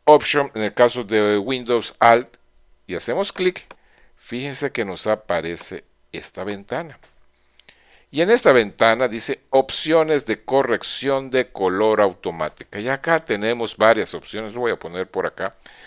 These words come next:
para que nosotros podamos corregir automáticamente el color.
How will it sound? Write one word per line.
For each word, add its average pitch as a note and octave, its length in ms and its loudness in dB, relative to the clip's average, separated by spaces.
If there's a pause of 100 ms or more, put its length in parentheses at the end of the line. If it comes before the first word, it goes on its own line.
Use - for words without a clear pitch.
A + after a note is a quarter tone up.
(500)
para A#2+ 260 6
que C3+ 160 -2
nosotros A2 600 -4
podamos F#2 520 -4
corregir G2 680 -2
automáticamente D#2+ 1120 -4
el D#2 100 -16
color. G3+ 340 -2